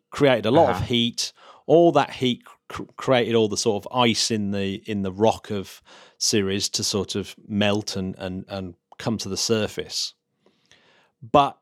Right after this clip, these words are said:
Speaker 1: as it's cooled down, you wouldn't expect it to still be wet now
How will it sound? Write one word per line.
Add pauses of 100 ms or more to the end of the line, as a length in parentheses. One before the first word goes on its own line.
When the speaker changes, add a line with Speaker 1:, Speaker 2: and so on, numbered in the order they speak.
Speaker 1:
as
it's
cooled
down,
you
wouldn't
expect
it
to
still
be
wet (160)
now